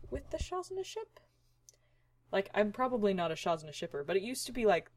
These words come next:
the ship made me really uncomfortable. Mostly because, um, the maturity difference between the two of them got me quite a bit. Um, and the mentor-student relationship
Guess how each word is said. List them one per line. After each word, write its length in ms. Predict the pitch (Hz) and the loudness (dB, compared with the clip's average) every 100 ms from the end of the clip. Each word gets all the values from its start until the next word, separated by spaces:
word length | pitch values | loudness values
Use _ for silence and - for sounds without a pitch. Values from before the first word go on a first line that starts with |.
| _ - | _ -6
the 100 | 190 | -2
ship 260 | 202 - | 0 0
made 220 | 185 170 | -4 -6
me 120 | 180 160 | -6 -4
really 260 | 165 165 | -2 -2
uncomfortable. 680 | 151 151 160 147 196 220 233 - - - _ _ _ _ _ - | -6 -8 -10 -8 -2 0 0 -6 -20 -20 _ _ _ _ _ -4
Mostly 500 | 202 202 208 - 208 | 4 4 4 2 2
because, 600 | 196 - 180 165 - - - | 2 0 -2 -2 -6 -10 -4
um, 360 | 175 - 190 - _ _ _ _ _ _ - | -4 -4 -10 -20 _ _ _ _ _ _ 2
the 80 | 196 | 2
maturity 460 | 190 - 226 247 | 2 0 0 0
difference 340 | 220 - 254 - | -4 -6 -8 -8
between 320 | 240 - 233 | -8 -4 -4
the 80 | 226 | -2
two 160 | 247 | -2
of 120 | 220 | -2
them 300 | 226 220 220 214 _ _ _ - | 0 0 -2 -6 _ _ _ -2
got 220 | 202 - | 0 0
me 280 | 226 220 214 - - | -2 -2 -6 -12 -10
quite 140 | 226 | -8
a 40 | |
bit. 360 | 220 247 - - - - - | -6 -6 -8 -2 2 2 0
Um, 200 | 175 147 151 - _ _ - _ _ _ _ | -4 -6 -14 -20 _ _ -20 _ _ _ _
and 580 | 196 202 190 185 175 165 - - 190 | 0 2 2 -2 -6 -8 -10 -8 -4
the 80 | |
mentor-student 960 | 190 208 214 - 196 - - 190 165 160 | 2 2 2 0 0 -2 -6 -4 -4 -4
relationship 800 | 165 160 156 - 180 - 202 | -2 -2 -4 -8 -8 -4 -4